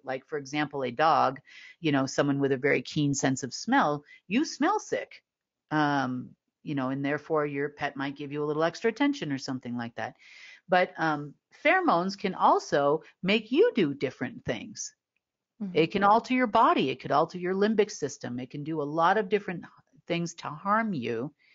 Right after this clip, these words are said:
Speaker 1: through technologies. So the interface here was incredibly,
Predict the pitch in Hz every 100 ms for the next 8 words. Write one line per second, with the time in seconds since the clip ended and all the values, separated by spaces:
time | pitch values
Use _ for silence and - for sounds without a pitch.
0 | _ - - - _ - 202 196 196 202
1 | 202 180 165 185 214 294 160 - - -
2 | - _ _ _ _ - _ _ - 202
3 | 208 220 339 415 - 175 165 - 170 160
4 | 160 147 - - 147 143 - - - -
5 | 254 262 285 285 226 160 156 131 127